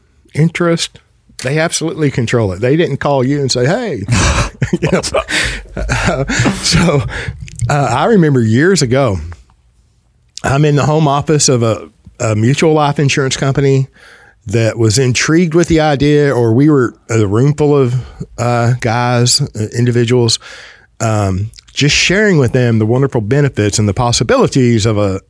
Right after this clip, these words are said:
mutual life insurance company embracing the idea of the infinite banking concept, right? And,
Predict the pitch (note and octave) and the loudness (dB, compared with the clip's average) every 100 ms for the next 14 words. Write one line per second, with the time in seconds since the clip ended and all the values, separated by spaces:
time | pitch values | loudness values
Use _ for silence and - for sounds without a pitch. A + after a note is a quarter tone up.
0 | _ - C#3+ D3 A#2 F3 G3+ C3+ B2 B2 | _ -2 -2 0 2 2 2 0 2 0
1 | A#2 A#2+ A#2+ A#2 A2 G2+ B3+ D4+ - A3 | 0 0 2 2 2 2 2 2 2 2
2 | D#3+ D#3 C#3+ C#3 C3+ C3 C#3 B2+ A2 C#3 | 4 2 2 2 2 2 2 2 2 0
3 | - B2 D3+ A#2+ A#2 A2+ - - A#2 C#3+ | 0 0 0 -2 -2 -4 -4 -4 -4 -4
4 | _ - - - - - - - - E3 | _ -20 -20 -20 -20 -18 -18 -20 -10 -4
5 | C#3+ | -4